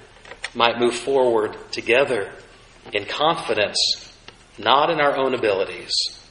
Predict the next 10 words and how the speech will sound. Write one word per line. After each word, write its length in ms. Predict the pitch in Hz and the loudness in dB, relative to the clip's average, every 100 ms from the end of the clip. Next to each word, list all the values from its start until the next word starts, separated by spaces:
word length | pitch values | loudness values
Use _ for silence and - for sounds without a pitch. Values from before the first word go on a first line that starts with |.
| - - - - - - - | -20 -20 -20 -20 -20 -20 -6
but 100 | 107 | -2
in 100 | 107 | -2
who 180 | 101 143 | -2 -4
you 320 | 151 147 131 | -2 0 2
are 360 | 117 113 113 110 | 4 4 4 2
and 220 | 110 104 | -2 -2
what 260 | 110 - 127 | -4 -4 -12
you 400 | 135 160 175 160 | -10 -2 0 2
are 120 | 160 | 0
doing 640 | 117 127 131 117 98 90 | -4 -6 -2 0 -2 -4